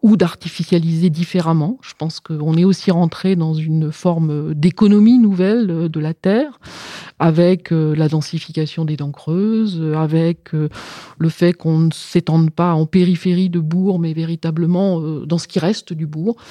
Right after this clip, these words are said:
Voilà, donc c'est vrai qu'il y a toute une réflexion là-dessus. Par contre, euh, le grignotage des terres agricoles continue. Euh, le loger, euh, dans les grandes agglomérations reste, euh,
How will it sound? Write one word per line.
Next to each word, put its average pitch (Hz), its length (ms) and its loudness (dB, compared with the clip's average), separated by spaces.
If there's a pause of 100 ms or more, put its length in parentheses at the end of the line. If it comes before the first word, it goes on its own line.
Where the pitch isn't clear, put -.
(200)
Voilà, 165 240 2
donc 170 160 0
c'est - 140 -2
vrai 233 180 2
qu'il - 160 -4
y 190 60 4
a 185 40 2
toute 254 240 0
une 214 120 4
réflexion 190 500 -2
là-dessus. 214 540 0 (640)
Par - 180 -12
contre, 262 460 0
euh, 160 320 -8 (440)
le 165 60 -6
grignotage 156 640 -2
des 156 100 -8
terres 151 240 -6
agricoles 151 460 -2
continue. 202 560 0 (500)
Euh, 165 100 -4
le 170 160 0
loger, 190 720 4
euh, 165 200 -4
dans 165 120 -4
les 165 120 -4
grandes 165 300 -2
agglomérations 156 680 -4
reste, 175 520 -4
euh, 160 180 -8